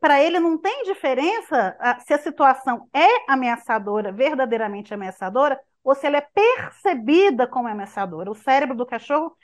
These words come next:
não dá conta de, de entender essa diferença. Então, se o cachorro é colocado em uma situação em que ele se sente ameaçado,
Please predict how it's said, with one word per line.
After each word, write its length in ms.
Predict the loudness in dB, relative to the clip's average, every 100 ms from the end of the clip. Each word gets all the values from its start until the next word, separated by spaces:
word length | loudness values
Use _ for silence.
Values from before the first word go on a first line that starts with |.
| _
não 180 | -2 2
dá 140 | 2
conta 320 | 0 -2 -4 -4
de, 220 | -6 -6
de 160 | -4
entender 320 | -4 -4 -2 0
essa 180 | 0
diferença. 640 | -4 -4 -2 -2 -6 -12 -20 _ _ -20
Então, 320 | -8 -2 -2
se 140 | -2 -8
o 60 |
cachorro 640 | -4 -6 -6 -2 2 4 4
é 300 | 2 -2 -8 _ _ _
colocado 680 | -4 0 2 2 0 0 2
em 120 | 0 2
uma 140 | -2
situação 880 | -2 -2 0 0 -2 -6 -6 -6 -14 _ _ _
em 120 | -6
que 100 | -4
ele 140 | -4 -4
se 100 | -8
sente 460 | -8 -6 -6 -4
ameaçado, 1000 | -6 -4 -8 -10 -4 0 0 -2 -6 -14